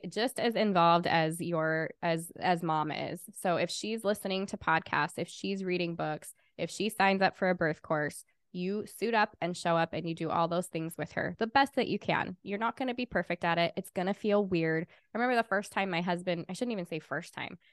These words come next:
when my husband and I would do labor rehearsals, whether that was at the hospital classes or when we took a much longer birth course with people that we had known for quite a while now.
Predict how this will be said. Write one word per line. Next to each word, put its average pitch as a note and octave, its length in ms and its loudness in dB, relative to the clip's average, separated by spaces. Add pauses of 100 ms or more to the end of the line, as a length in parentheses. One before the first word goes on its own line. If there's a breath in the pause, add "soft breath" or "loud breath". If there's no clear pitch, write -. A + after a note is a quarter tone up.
(120)
when G3+ 120 -4
my A#3+ 120 2
husband A#3 280 0
and G#3+ 100 0
I F3+ 100 4
would F#3 120 4
do F3+ 160 2
labor D3+ 380 0
rehearsals, G#3 720 2
whether E3 340 0
that D#3 220 0
was E3+ 120 -4
at D#3 120 0
the - 60 -12
hospital A3 420 -2
classes G3 580 0
or E3 100 -2
when D#3 120 -4
we D3+ 80 -6
took F3 220 -6
a E3 40 -4
much D#3 220 -4
longer E3+ 420 0
birth E3+ 300 -2
course F#3+ 340 0
with - 160 -6
people F3+ 280 -4
that - 100 -4
we D#3 80 -4
had D#3 100 -6
known D#3+ 320 -2
for D#3+ 420 0
quite D#3 200 -2
a D3 40 -6
while F3+ 240 4
now. G#3+ 300 0